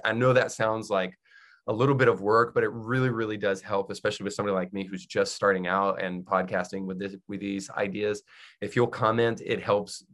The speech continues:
get into the hands of other people. It just helps the algorithms, uh, kind of reach more people and get suggested to other people. So that's an uphill battle, we, as we all know, because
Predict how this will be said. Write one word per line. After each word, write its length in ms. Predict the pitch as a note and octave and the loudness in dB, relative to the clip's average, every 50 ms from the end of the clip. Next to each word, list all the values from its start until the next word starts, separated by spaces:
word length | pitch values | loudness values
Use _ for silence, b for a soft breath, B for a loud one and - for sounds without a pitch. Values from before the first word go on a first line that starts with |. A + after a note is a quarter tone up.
| - F2+ F#2+ | -14 -14 -6
get 260 | F#2+ A2+ A2 A2 G#2 - | -2 0 0 0 -2 -4
into 320 | - G#2 G2 G2 F#2+ - G2+ | -6 -6 -4 -4 -6 -4 -4
the 80 | F#2+ | -4
hands 240 | F#2 - G2+ G2+ F#2+ | -4 -2 -4 -4 -4
of 80 | F#2+ G2+ | -4 -4
other 120 | F#2+ F#2+ | -4 -4
people. 360 | F#2 - G2+ G2 F#2+ G2 F#2+ | -6 -6 -8 -6 -4 -4 -4
It 60 | F#2 F#2 | -4 -6
just 160 | F#2+ F#2 - | -8 -6 -6
helps 200 | G2 F#2 - - | -6 -6 -4 -6
the 80 | G2 | -6
algorithms, 680 | F2+ F2 F#2+ G2 F#2+ F#2+ G2 G2 F#2 G2+ G2 G2 F#2+ - B B B B B B B B B - | -4 -2 -2 -2 -2 -2 -2 -2 -2 -2 -4 -6 -8 -10 B B B B B B B B B -6
uh, 260 | F#2 F#2 F2+ F2 E2+ | -2 -2 0 0 -2
kind 180 | - - G#2+ G#2 | -2 -2 -4 -2
of 60 | F#2+ | -2
reach 340 | F#2+ G2 G#2+ G#2 F#2+ - - | -2 -4 -4 -6 -6 -6 -4
more 220 | G#2 G2 G2 F#2+ | -2 0 0 0
people 600 | F#2 - - G#2 G2 F#2+ G#2+ G2+ G2 G2 G2 G#2 - | -2 -4 -6 -8 -6 -2 -2 0 0 0 -2 -2 -4
and 140 | A#2 G#2 F#2 | -6 -4 -2
get 100 | G2+ F#2+ | -4 -4
suggested 640 | - - G#2 F#2 F#2 - G2 F#2 - - G2+ F#2+ F#2 | -4 -6 -6 -6 -2 0 0 0 0 -4 -8 -6 -4
to 140 | - G#2 G#2+ | -2 -2 0
other 140 | G2+ G#2+ G#2 | 0 0 -2
people. 480 | - A2 G2+ F#2+ G#2 G#2 G#2 G2+ G2+ | -2 -6 -4 0 2 2 2 2 0
So 240 | - - G#2+ G2 F#2+ | 0 2 2 2 4
that's 220 | F2+ A2+ B2 A#2+ C3+ | 2 2 2 2 2
an 80 | B2+ | 2
uphill 320 | A#2 A#2+ A#2 - B2+ A2+ G#2 | 2 0 2 2 2 2 2
battle, 480 | G2 G2+ G2+ G2+ G#2 A#2+ C3 B2+ A#2 A2 | 2 2 2 2 4 2 2 0 -2 -6
we, 100 | G#2 G2+ | -8 -8
as 220 | - G#2 G2+ F#2+ | -8 -8 -8 -6
we 80 | G2 F#2+ | -2 -2
all 120 | G2 G2 | 0 0
know, 360 | F#2+ F#2 F#2+ F#2 F#2+ A2 B2+ | 0 0 0 0 0 0 -2
because 440 | B2+ A#2+ G#2+ - F#2+ F#2+ F#2+ - - | -2 -4 -4 -4 -4 -4 -4 -4 -8